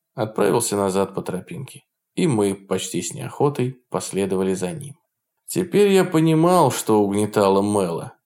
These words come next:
Не просто страх перед тем, что может с ним произойти, но мысль, что скоро ему придется принимать решение.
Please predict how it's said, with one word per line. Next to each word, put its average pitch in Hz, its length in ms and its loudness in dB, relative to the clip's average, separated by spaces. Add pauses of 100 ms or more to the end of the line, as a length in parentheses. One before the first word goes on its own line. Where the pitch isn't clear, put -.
(180)
Не 139 120 0
просто 147 540 0
страх 98 480 0
перед 98 260 -2
тем, 101 260 0
что 98 200 -4
может 95 280 0
с - 100 -10
ним 98 180 -6
произойти, 98 760 -4 (460)
но 101 220 0
мысль, 123 420 -2
что - 280 -4
скоро 165 520 0
ему 143 260 2
придется 113 600 0
принимать 104 640 0
решение. 101 800 -2